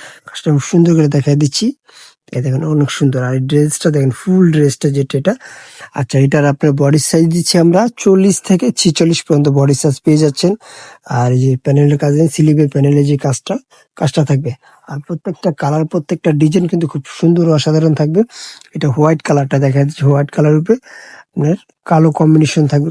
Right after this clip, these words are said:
কালো সুতোর কম্বিনেশন। এগুলো প্রাইসই পাচ্ছেন মাত্র এক হাজার টাকা। মাত্র এক হাজার টাকা পেয়ে যাচ্ছেন আপনি এই সুন্দর অসাধারণ চায়না এক কালার লিনেনের উপরে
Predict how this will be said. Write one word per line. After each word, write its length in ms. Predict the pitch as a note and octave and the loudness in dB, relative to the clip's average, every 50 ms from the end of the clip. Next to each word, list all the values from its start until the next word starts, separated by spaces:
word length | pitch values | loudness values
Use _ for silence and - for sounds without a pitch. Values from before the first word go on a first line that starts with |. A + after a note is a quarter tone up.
| - - | -4 -2
কালো 140 | C#3+ D3 D3 - | -2 -2 -2 -2
সুতোর 240 | - D3+ - D3+ D3+ - | -2 -2 -2 -2 -4 -2
কম্বিনেশন। 500 | D#3 C#3+ D3 D3 D#3 D#3 C3+ - F#3+ G#3+ B3 - _ _ _ - - - - _ _ _ _ _ _ _ _ - C#3+ | -2 0 2 2 2 0 0 -2 -6 -8 -8 -10 _ _ _ -20 -20 -20 -20 _ _ _ _ _ _ _ _ -4 0
এগুলো 180 | D3+ D#3 D#3 C#3+ C#3+ - | 0 2 2 0 0 -2
প্রাইসই 320 | D#3 D3+ D#3 D3 F3 F#3+ F#3 - | -2 -2 0 0 -2 -2 -2 -2
পাচ্ছেন 320 | E3 D#3 - - F3+ E3+ E3 D#3 | -2 -2 -2 0 0 2 2 2
মাত্র 280 | D3+ D3 C3 _ - - G#3+ - - _ - F3 | 2 0 -4 _ -8 -6 -6 -6 -8 _ -6 -4
এক 60 | D#3+ - F3 | -2 0 0
হাজার 180 | D3 D#3 C3 - - | 0 0 -2 -4 -6
টাকা। 140 | C3 D3 C3 B2 C#3 | -8 -6 -6 -4 -4
মাত্র 200 | E3 D3 - - F3 D#3 | -6 -6 -6 -4 -2 -2
এক 60 | D3+ C#3 D#3+ | 0 0 0
হাজার 180 | D#3 E3+ D#3+ E3 - | 0 0 0 -2 -2
টাকা 160 | F3+ E3+ E3+ D#3+ | -2 -2 -2 -2
পেয়ে 160 | - E3+ E3 E3 F3 | 0 0 0 0 0
যাচ্ছেন 260 | E3+ D#3+ - - F3 E3 D#3 | -2 -2 -2 0 0 0 0
আপনি 140 | - E3+ D#3 D3 | 0 0 0 0
এই 60 | C3 - | 0 0
সুন্দর 320 | - E3+ E3+ F3 E3+ F#3 F3+ F3+ - - - - - - - _ - D#3 | 2 2 4 4 4 2 0 0 -4 -10 -20 -20 -20 -20 -20 _ -4 -2
অসাধারণ 360 | D3+ - - D#3 D#3+ E3 D#3+ C3+ - - | -2 0 0 2 2 2 2 2 0 0
চায়না 260 | D3+ D3+ D#3 D#3+ D#3+ E3 D#3 E3 | 0 0 2 2 2 2 2 0
এক 60 | - - - | -2 -2 -2
কালার 220 | F3+ F3+ F#3 F3+ E3+ | 0 2 2 4 4
লিনেনের 380 | E3 E3+ E3+ F3 F3+ F3+ F3+ F3+ F#3 F3 | 4 4 4 4 4 4 4 4 2 2
উপরে 200 | E3+ - F#3+ | 0 0 0